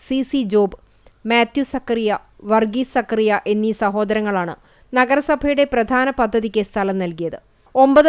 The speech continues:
ദശാംശം എട്ട് അഞ്ച് സെന്റ് സ്ഥലത്തിന്റെ ആധാരമാണ് സി സി ജോബ്, മാത്യു സക്കറിയ, വർഗീസ് സക്കറിയ എന്നിവരും കുടുംബാംഗങ്ങളും ചേർന്ന് ചെയർപേഴ്സൺ സീതാ രവീന്ദ്രൻ,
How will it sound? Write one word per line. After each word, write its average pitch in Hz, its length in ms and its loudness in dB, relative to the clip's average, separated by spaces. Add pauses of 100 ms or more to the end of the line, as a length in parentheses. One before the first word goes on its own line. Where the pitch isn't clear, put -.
ദശാംശം 339 520 -2
എട്ട് 254 300 2 (120)
അഞ്ച് 262 260 -2
സെന്റ് 262 280 -2
സ്ഥലത്തിന്റെ 226 500 0 (140)
ആധാരമാണ് 202 560 -2 (400)
സി 269 200 0
സി 311 100 0 (120)
ജോബ്, 220 280 4 (260)
മാത്യു 214 360 -2
സക്കറിയ, 214 480 -2 (100)
വർഗീസ് 208 460 -2
സക്കറിയ 202 520 -2
എന്നിവരും 190 400 -2 (120)
കുടുംബാംഗങ്ങളും 220 760 0
ചേർന്ന് 180 320 -6 (220)
ചെയർപേഴ്സൺ 294 640 4
സീതാ 247 320 2
രവീന്ദ്രൻ, 240 400 0